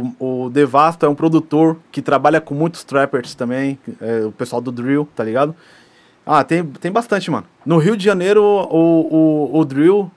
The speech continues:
que é uma outra vertente também, tá muito, muito em alta, né? E aí é o que tá, e é o mercado hoje também, né? O, o rap gangsta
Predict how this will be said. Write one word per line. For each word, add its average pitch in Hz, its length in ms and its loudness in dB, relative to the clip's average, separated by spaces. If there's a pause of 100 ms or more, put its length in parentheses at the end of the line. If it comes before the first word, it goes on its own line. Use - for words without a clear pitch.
(140)
que 151 140 -2
é 139 80 2
uma 135 240 0
outra 156 200 0
vertente 156 540 -4
também, 151 340 -2
tá 156 200 -4
muito, 156 520 -4 (560)
muito 160 320 -6
em 143 80 -2
alta, 117 280 -6
né? 120 100 -10 (560)
E 143 80 0
aí 175 160 4
é 220 60 4
o 233 80 2
que 233 120 -14
tá, 208 240 0
e 165 140 4
é 165 80 4
o 180 60 0
mercado 233 440 2
hoje 190 220 2
também, 160 220 -4
né? 165 100 -6 (680)
O, 135 340 -2
o 131 160 -4
rap 139 800 0
gangsta 143 680 -2